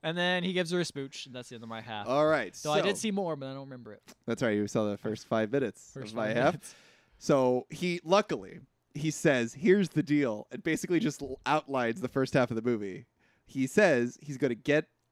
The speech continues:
Speaker 2: hi-, her husband drunk and push him overboard, and he'll get the money and get to see his son.
Speaker 1: Were you still not confused by this movie, though, when
Speaker 2: I
Speaker 1: you
Speaker 2: knew
Speaker 1: first
Speaker 2: wh-, how
Speaker 1: watched
Speaker 2: it
Speaker 1: it?
Speaker 2: ended.
Speaker 1: Okay.
Speaker 2: So
Speaker 1: So you knew it in the twist anyway.
Speaker 2: Yeah.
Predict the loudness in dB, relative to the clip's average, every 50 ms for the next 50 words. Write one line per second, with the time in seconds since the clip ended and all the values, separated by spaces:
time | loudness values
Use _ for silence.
0 | -6 -2 0 0 0 0 0 0 0 2 0 0 0 -2 -2 -2 -2 -4 -4 -4
1 | -8 -10 -12 -16 _ _ _ _ -16 -14 -4 0 0 0 0 0 0 0 0 0
2 | 0 -2 -4 -4 -4 -6 -6 -6 -6 -8 -12 -12 -10 -4 0 0 0 2 0 0
3 | -2 -2 -2 -2 -2 -4 -4 -4 -4 -6 -8 -10 -8 -2 -2 -2 0 2 4 4
4 | 4 4 0 -4 -8 _ _ _ _ _ _ -12 -10 -8 -8 -8 -8 -10 -12 -10
5 | -6 -4 -4 -2 -2 -2 -2 -2 -2 -2 -4 -6 -6 -6 -6 -4 -4 -4 -2 -2
6 | -2 -2 -2 -2 -4 -4 -4 -6 -4 -4 -4 -4 -2 -2 -4 -4 -6 -10 _ _
7 | _ _ _ _ -2 0 2 4 6 6 6 6 6 6 4 6 4 4 4 4
8 | 2 2 0 -2 -6 -12 -14 -18 -20 _ -12 -8 -8 -8 -8 -8 -10 -10 -10 -8
9 | 0 4 6 6 8 10 12 12 12 12 12 10 6 6 8 8 8 8 8 6
10 | 6 4 2 2 2 2 2 4 6 6 6 4 2